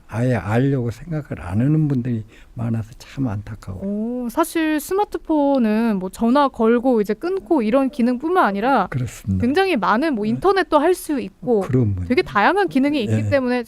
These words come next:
Speaker 2: 스마트하기 때문에
Speaker 1: 예.
Speaker 2: 스마트폰이잖아요.
Speaker 1: 그렇죠.
Speaker 2: 어르신들에게는 사실 젊은 사람들은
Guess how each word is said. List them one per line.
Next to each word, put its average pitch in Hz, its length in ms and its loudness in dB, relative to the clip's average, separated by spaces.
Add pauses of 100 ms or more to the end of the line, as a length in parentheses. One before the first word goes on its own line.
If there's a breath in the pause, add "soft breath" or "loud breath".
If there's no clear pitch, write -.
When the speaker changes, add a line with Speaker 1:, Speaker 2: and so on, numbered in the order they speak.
(140)
Speaker 2:
스마트하기 359 760 2
때문에 262 300 2
Speaker 1:
예. 233 40 0
Speaker 2:
스마트폰이잖아요. 226 1400 2
Speaker 1:
그렇죠. 127 680 -2 (260)
Speaker 2:
어르신들에게는 311 1800 0
사실 247 460 0
젊은 226 280 -2
사람들은 220 840 0